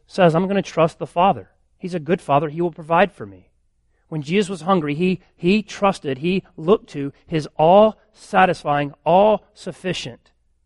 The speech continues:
word and goodness and grace of his Father. Jesus knows who he is. His identity is secure. And because his identity is secure,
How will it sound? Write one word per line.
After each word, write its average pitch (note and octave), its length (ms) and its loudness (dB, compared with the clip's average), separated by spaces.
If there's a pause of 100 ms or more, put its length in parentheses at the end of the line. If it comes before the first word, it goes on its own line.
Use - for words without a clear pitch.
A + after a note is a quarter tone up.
(800)
word F3+ 540 4 (220)
and C#3+ 180 -6
goodness F3 540 -2
and C#3 180 -10
grace D#3+ 400 2
of C#3 140 -12
his C#3+ 140 -14
Father. C#3+ 440 -4 (320)
Jesus F#3 380 -6
knows E3+ 300 2
who E3+ 120 -2
he F3 220 -2
is. D#3 260 0 (140)
His F#3 260 -2
identity F3+ 600 -4
is E3 220 -8
secure. F#3+ 600 -10 (160)
And F3+ 100 -4
because G#3 380 0
his G3+ 160 -2
identity F#3+ 540 -4
is F#3 200 -4
secure, E3+ 560 -4